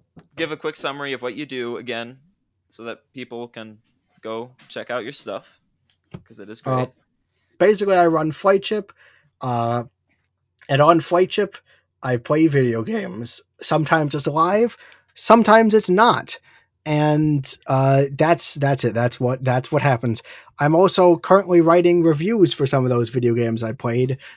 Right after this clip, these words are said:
Speaker 2: which might become its own channel of, in the future, maybe. It's a bit up in the
Speaker 1: Right.
Speaker 2: air.
Speaker 1: Captain's Logs.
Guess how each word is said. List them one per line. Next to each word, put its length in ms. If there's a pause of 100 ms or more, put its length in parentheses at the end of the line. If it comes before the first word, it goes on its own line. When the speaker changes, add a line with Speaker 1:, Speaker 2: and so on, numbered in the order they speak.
(120)
Speaker 2:
which 200
might 260
become 320
its 140
own 260
channel 520
of, 120
in 220
the 80
future, 420
maybe. 520 (1040)
It's 100
a 40
bit 120
up 120
in 60
the 100
Speaker 1:
Right. 40
Speaker 2:
air. 220 (1400)
Speaker 1:
Captain's 440
Logs. 600